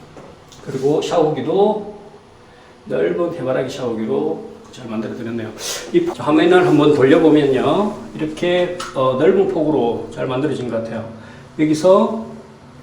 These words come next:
이 폭까지 굉장히 넓고, 그리고 높이도 굉장히 잘, 어, 뽑아냈기 때문에,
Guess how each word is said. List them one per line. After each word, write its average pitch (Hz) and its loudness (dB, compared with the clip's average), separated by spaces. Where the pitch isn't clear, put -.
이 165 -6
폭까지 120 -2
굉장히 147 0
넓고, 156 0
그리고 135 0
높이도 123 2
굉장히 151 2
잘, 123 0
어, 123 -4
뽑아냈기 175 4
때문에, 127 0